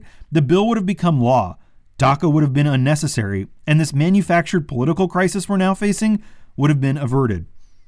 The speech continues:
Jon Tester from Montana is the only one of those five Senate Democrats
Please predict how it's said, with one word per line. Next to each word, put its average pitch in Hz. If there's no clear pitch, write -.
Jon 202
Tester 160
from 127
Montana 123
is 131
the 151
only 196
one 156
of 143
those 135
five 147
Senate 175
Democrats 120